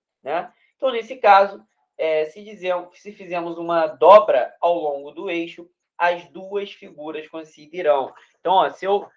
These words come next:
dobrar isso daqui, deixa eu voltar aqui, desculpa. Se eu dobrar isso daqui, as duas figuras, elas vão bater exatamente uma na outra, tá?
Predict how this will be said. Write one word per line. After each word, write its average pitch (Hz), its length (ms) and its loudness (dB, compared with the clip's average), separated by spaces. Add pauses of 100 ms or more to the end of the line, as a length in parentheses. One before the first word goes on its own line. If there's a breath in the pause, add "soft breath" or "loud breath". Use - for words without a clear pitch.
(140)
dobrar 180 520 2
isso - 180 -14
daqui, 175 540 -12 (960)
deixa - 160 -20
eu - 20 -18
voltar 113 280 -12
aqui, 160 220 -16
desculpa. 170 640 -8 (380)
Se - 100 -12
eu 208 120 -4
dobrar 170 320 0
isso - 140 -10
daqui, 196 440 -16 (180)
as 180 160 -6
duas 190 160 -12
figuras, 170 380 -14
elas 165 180 -2
vão 175 140 -14
bater 170 480 -8
exatamente 180 880 -6
uma 156 240 -8
na 170 180 -4
outra, 143 520 -8
tá? 165 340 0